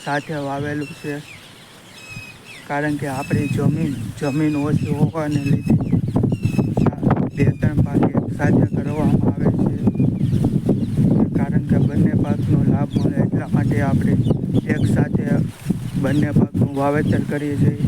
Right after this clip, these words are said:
નકર લાટ બધી જમીનો આપણે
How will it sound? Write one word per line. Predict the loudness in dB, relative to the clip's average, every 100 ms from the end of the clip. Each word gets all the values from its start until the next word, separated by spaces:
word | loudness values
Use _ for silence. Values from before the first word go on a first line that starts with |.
| 0 -4 -6 -8 -8 -6 -2
નકર | 0
લાટ | 2 0 0 -2
બધી | 0 0
જમીનો | 0 2 2 2 2 0 0 -2 -2
આપણે | 0 2